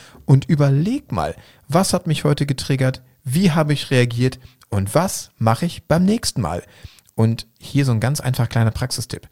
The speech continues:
Leg dir ein Post-it auf den Tisch und reiß es einmal am Tag ab und nimm's mit nach Hause. Oder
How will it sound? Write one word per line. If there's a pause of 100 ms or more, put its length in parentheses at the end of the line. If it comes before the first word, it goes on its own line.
(360)
Leg
dir
ein
Post-it
auf
den
Tisch (240)
und
reiß
es
einmal
am
Tag
ab
und
nimm's
mit
nach
Hause. (400)
Oder